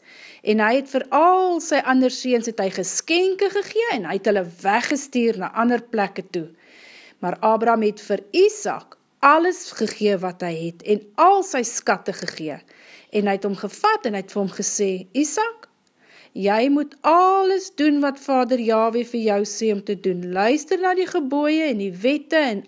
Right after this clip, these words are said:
alles wat hy sê, en as Vader vir jou sê om iets te doen, doen dit. Moenie van die regte weg afwyk nie. Moenie weggaan nie.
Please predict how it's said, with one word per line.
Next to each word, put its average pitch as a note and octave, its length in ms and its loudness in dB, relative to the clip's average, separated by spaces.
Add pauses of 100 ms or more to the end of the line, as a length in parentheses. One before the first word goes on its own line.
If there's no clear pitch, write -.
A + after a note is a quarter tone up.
alles F4 340 0
wat D4+ 180 0
hy A#3 80 0
sê, G3 240 -6
en F#3 80 -6
as F3 160 -8
Vader C4+ 320 0
vir C4 140 -2
jou - 60 -6
sê C4+ 200 0
om B3 80 -2
iets A3 240 -6
te G3+ 100 2
doen, D4 340 0 (440)
doen D#4+ 560 2
dit. E3+ 280 -6 (320)
Moenie B3+ 480 2
van G#4 160 2
die E4+ 160 4
regte A#3 440 -2
weg F#3+ 260 -2 (140)
afwyk F#3 560 0
nie. D3+ 200 -12 (340)
Moenie D#4+ 400 2
weggaan A#3 540 -2
nie. D3 100 -18